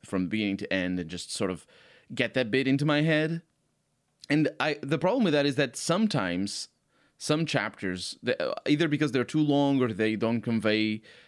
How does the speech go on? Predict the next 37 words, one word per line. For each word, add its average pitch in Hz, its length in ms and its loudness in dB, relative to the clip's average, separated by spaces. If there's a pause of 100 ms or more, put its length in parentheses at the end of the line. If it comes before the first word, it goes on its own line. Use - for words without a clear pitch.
action 117 420 -2
properly, 107 580 0 (300)
will 135 120 0
just - 240 -4
be 156 80 -6
so 180 320 -2
boring 165 380 2
to 139 100 0
read, 127 400 0 (360)
even 208 200 2
on 180 160 2
books 151 200 -2
that 139 100 0
I 127 60 0
enjoy. 123 480 0
Just 123 220 -6
like, 107 340 -2 (920)
I, - 100 -10
I, - 180 -2 (840)
I 113 40 -4
don't 113 100 -2
know. 95 160 -2 (100)
Like, 135 200 0
I, 135 200 0 (400)
I, 101 60 -2
I - 20 0
always 143 220 0
go 127 80 0
back 117 200 0
to 120 100 -4
the, 101 340 2
um, 95 220 -4 (260)
Greyjoy 117 640 0
chapters 95 400 -4
in, 92 280 -2
in, 95 240 -6
uh, 87 360 -6